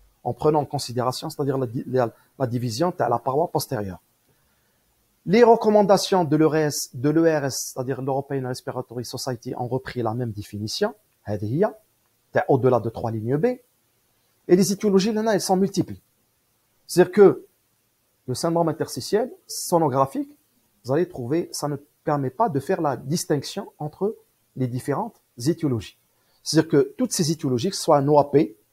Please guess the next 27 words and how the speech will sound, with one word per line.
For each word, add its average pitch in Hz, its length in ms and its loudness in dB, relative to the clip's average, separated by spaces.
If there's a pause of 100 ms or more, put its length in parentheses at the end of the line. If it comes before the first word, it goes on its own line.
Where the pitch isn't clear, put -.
(140)
soit 143 160 0
un 131 80 0
S 110 160 -2
D 117 200 2
R 110 100 -2
A, 226 200 -2 (380)
que - 40 -10
ce 156 100 2
soit 175 220 6
une 160 100 4
pneumopathie 156 600 2
interstitielle, 139 580 -4
que - 60 -12
ce - 60 -6
soit 147 120 0
une 135 80 -2
fibrose, 151 480 2 (340)
hein, 175 260 0
ça 135 180 -2
va 175 300 2 (460)
toujours 160 520 0 (540)
se 160 320 2
traduire 151 580 -4
par 160 460 -2 (480)
des 135 160 0
lignes 156 260 0
B. 104 120 -10